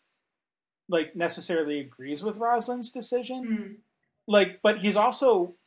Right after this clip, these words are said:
Speaker 1: he's all, he's fairly agnostic about the whole thing.
Speaker 2: Mm-hmm.
Speaker 1: Like, he doesn't seem to, like, he's, he's also not too happy with, like,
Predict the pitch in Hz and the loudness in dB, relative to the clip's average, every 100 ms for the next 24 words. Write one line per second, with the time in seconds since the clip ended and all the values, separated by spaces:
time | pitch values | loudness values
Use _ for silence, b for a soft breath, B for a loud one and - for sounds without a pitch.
0 | - 202 240 311 359 247 254 - 311 339 | -8 0 0 0 -2 -6 -6 -4 -4 -4
1 | 339 285 180 143 147 147 143 - 123 131 | -2 -2 -2 -4 -4 -4 -4 -8 -12 -14
2 | 127 123 135 123 113 147 240 262 247 240 | -14 -14 -14 -14 -14 -14 -10 -8 -8 0
3 | 196 190 185 _ _ _ _ _ _ 220 | 4 4 2 _ _ _ _ _ _ -2
4 | 214 247 254 277 - 214 208 202 180 165 | 4 4 2 -4 -4 -2 -2 0 0 4
5 | 165 156 156 - _ _ _ _ _ _ | 4 4 0 -12 _ _ _ _ _ _
6 | _ _ _ _ _ _ _ _ - 196 | _ _ _ _ _ _ _ _ -4 -4
7 | - - 175 165 147 143 175 170 185 185 | -4 -6 -4 0 0 0 -2 0 -2 0
8 | 180 165 165 160 185 185 180 190 180 180 | 0 2 0 0 -2 -2 2 2 2 -2
9 | - | -12